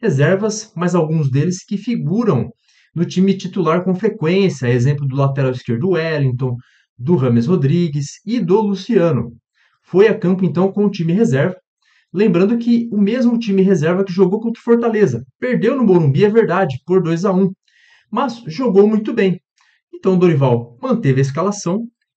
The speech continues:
e o São Paulo venceu o jogo. Vamos ver rapidinho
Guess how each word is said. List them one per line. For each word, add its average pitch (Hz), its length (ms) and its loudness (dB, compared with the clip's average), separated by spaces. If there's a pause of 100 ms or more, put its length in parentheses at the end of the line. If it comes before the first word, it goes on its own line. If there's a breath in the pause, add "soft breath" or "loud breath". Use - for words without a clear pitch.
(180)
e 254 120 -2
o 262 60 -4
São 208 240 -2
Paulo 214 360 0
venceu 208 420 2
o - 20 2
jogo. 160 340 2 (260 soft breath)
Vamos 202 280 4
ver 190 120 8
rapidinho 170 640 0